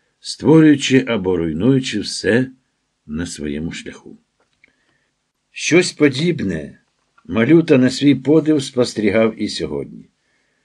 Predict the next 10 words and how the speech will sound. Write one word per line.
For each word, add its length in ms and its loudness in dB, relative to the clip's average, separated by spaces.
Гострі 500 2
на 140 6
язик, 420 2
досвідчені 1000 -4
і 120 -4
нахабні 560 -4
в 40 -6
інших 400 -6
ситуаціях 800 -10
журналюги 680 -4